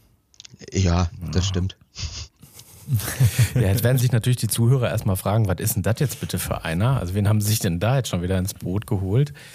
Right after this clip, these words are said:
Speaker 2: Das ist ja, und das soll ja auch so bleiben, ein Camping-Podcast. Und jetzt müssen wir uns natürlich mal die Frage stellen, was macht denn der Lars eigentlich in Sachen Camping und woher kennen wir uns eigentlich? Lars, willst du's erzählen?
Speaker 1: Tja,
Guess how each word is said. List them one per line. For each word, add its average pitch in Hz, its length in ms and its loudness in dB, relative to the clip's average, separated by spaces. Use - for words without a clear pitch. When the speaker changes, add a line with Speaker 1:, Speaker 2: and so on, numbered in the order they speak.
Speaker 2:
Das - 180 -2
ist 170 200 -2
ja, 180 160 2
und 131 160 -2
das 104 100 0
soll 107 160 2
ja 143 100 2
auch 123 100 0
so 101 120 -2
bleiben, 110 340 0
ein 95 200 -4
Camping-Podcast. 127 960 -2
Und 98 80 -2
jetzt 95 160 0
müssen 120 200 2
wir 139 40 6
uns 120 120 2
natürlich 107 300 0
mal 98 140 2
die 90 80 0
Frage 139 400 0
stellen, 123 420 2
was 87 160 -4
macht 104 220 -4
denn 113 100 2
der 85 140 -2
Lars 82 380 -2
eigentlich 104 440 -2
in 101 120 -2
Sachen 92 440 -2
Camping 120 640 0
und 90 200 -4
woher 101 220 2
kennen 160 240 2
wir 80 100 0
uns 85 180 -6
eigentlich? 87 480 -6
Lars, 101 240 0
willst - 200 -6
du's 117 180 -2
erzählen? 170 440 2
Speaker 1:
Tja, 85 340 0